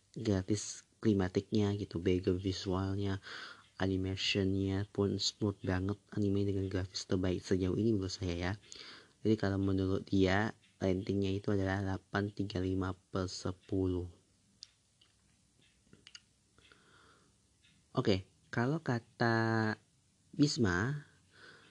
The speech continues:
kalau quick reviewnya ini adalah yang coba yang paling rate tinggi sampai seribu per sepuluh kesini dah.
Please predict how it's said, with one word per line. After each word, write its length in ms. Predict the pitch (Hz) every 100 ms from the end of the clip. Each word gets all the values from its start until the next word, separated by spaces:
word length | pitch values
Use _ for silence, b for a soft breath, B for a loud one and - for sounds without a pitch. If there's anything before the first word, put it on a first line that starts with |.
| B _ _ _ _ _ _ _ _ - -
kalau 160 | 101 -
quick 240 | 113 110
reviewnya 520 | 107 98 - 104 98 98
ini 160 | 98 117
adalah 400 | 98 92 95 117 127 - - _ _ _ _ _ _ _ _ _ _ - - _ _ _ _ _ _ _ -
yang 280 | 107 98 101
coba 240 | - 110
yang 200 | 123 110
paling 360 | 110 101 104 107
rate 160 | 101 - _ -
tinggi 440 | 113 104 104 117
sampai 560 | 120 - 95 98 - -
seribu 480 | - 117 101 104 104
per 160 | - 104
sepuluh 360 | - - 101
kesini 440 | 95 104 92 90 85
dah. 160 | 139